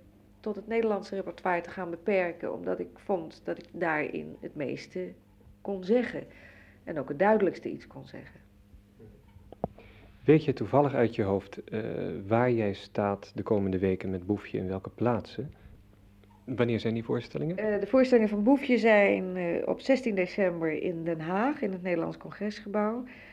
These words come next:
Speaker 1: Op zeventien december ook in Den Haag, in hetzelfde theater. Negentien december komen we in Hogeveen, in de Tamboer.
Speaker 2: Mhm.
Speaker 1: Zaterdag twintig december in Vlaardingen, in de Stadsgehoorzaal.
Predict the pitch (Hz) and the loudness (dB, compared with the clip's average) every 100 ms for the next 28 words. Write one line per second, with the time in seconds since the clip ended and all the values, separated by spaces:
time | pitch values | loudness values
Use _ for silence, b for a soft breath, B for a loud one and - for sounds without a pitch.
0 | B B B B - 180 175 - 214 202 | B B B B -4 0 0 -2 4 4
1 | 185 180 170 160 - 156 147 208 226 214 | 4 -6 -4 -4 -2 -2 -2 -4 -4 -6
2 | 208 220 220 220 - - - 190 - - | -4 -4 -6 -10 -18 -16 -12 -12 -12 -6
3 | 196 185 180 185 180 175 170 190 208 - | -2 -2 -4 -6 -6 -6 -8 -10 -12 -16
4 | B B B B B B B B B - | B B B B B B B B B 4
5 | 247 269 220 208 190 - 208 180 196 175 | 6 8 6 2 2 4 4 4 4 2
6 | 165 160 165 165 - 214 269 233 180 180 | 2 0 0 0 0 2 2 0 -4 -4
7 | 170 170 220 262 277 302 - - - - | -6 -2 2 2 2 -2 -8 -14 -18 -18
8 | - 214 196 190 175 - 226 202 208 185 | -4 0 2 0 -2 -2 -2 -2 -4 -2
9 | 202 175 170 156 156 190 214 226 214 202 | -2 -2 -4 -6 -2 0 2 2 0 -2
10 | 180 - 180 - 175 196 214 214 214 233 | -6 -4 -6 -4 -6 -4 -2 0 -2 -4